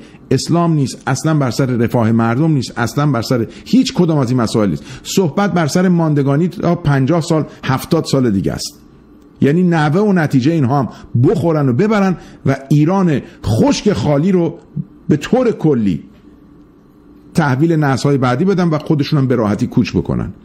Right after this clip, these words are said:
وقتی که امامشون در هواپیما برمیگرده میگه من هیچ احساسی نسبت به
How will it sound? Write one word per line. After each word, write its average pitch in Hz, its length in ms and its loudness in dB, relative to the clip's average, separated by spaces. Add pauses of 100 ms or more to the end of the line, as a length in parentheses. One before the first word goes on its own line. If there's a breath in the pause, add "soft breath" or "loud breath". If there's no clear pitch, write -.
(720 loud breath)
وقتی 135 400 0
که - 340 -4
امامشون 160 680 2
در 147 160 0
هواپیما 135 520 0
برمیگرده 127 580 2
میگه 123 180 2
من 131 160 2
هیچ 143 360 -2
احساسی 190 600 0
نسبت 147 360 0
به 127 180 0